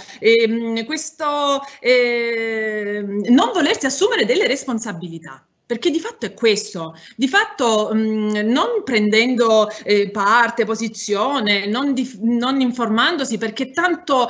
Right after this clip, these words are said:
è tutto, va tutto male, eh, mm, diciamo, ecco, non ci assumiamo la nostra parte di responsabilità, che comunque abbiamo e continuiamo ad avere, ed è ancora più grave nel momento in cui appunto non partecipiamo,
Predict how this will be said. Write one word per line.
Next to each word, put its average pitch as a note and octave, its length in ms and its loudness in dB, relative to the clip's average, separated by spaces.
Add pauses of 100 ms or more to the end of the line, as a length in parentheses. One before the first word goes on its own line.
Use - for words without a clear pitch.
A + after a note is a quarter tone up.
(120)
è - 200 -2
tutto, F4 320 -2
va A#3+ 160 0
tutto D#4+ 280 -4
male, F#3+ 680 0 (400)
eh, G#3+ 380 -10
mm, A#3+ 1000 0
diciamo, D4+ 480 0
ecco, A3+ 500 0
non B3+ 320 2
ci E4+ 120 -4
assumiamo D#4+ 580 0
la G3 100 -2
nostra G#3+ 420 -6
parte A#3 400 -6
di E3 120 -6
responsabilità, D#3+ 1040 -10 (180)
che C4+ 140 2
comunque D4+ 500 0
abbiamo B3 600 0 (140)
e B3 120 -2
continuiamo F4 580 0
ad D#4 120 0
avere, G4+ 460 2
ed C4 140 0
è D#4+ 40 0
ancora D#4+ 360 -2
più E4 220 -4
grave G#4 300 0
nel C#4 120 0
momento D4 360 -2
in C#4+ 100 2
cui G4 340 2
appunto C#4+ 540 -2
non D4 240 2
partecipiamo, G#3 920 -2